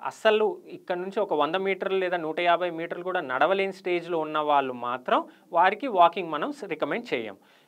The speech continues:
ఎందుకంటే వారిలో ఇంకా ఎక్కువగా వాకింగ్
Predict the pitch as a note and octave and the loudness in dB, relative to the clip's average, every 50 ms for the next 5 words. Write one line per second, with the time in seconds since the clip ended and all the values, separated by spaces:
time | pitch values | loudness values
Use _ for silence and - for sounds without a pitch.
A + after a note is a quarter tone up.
0 | _ - E3+ F#3 G#3+ A3 A#3 A#3+ C#4+ A#3 G3+ F#3+ G3 G3+ G3+ A3 A3+ A#3+ B3+ C4+ | _ -8 -6 -4 -4 -4 -2 -2 0 4 6 6 6 6 4 2 0 2 2 2
1 | A#3 F3+ F#3+ F3 F#3+ G#3 A#3+ A3+ G#3+ A3 - A#3 A3 A3+ A3 G3+ F#3+ F#3 F#3 F#3 | 2 0 -4 -6 -4 0 0 0 0 0 -2 -2 2 2 2 4 4 4 4 4
2 | - G3+ F#3+ | 0 -8 -8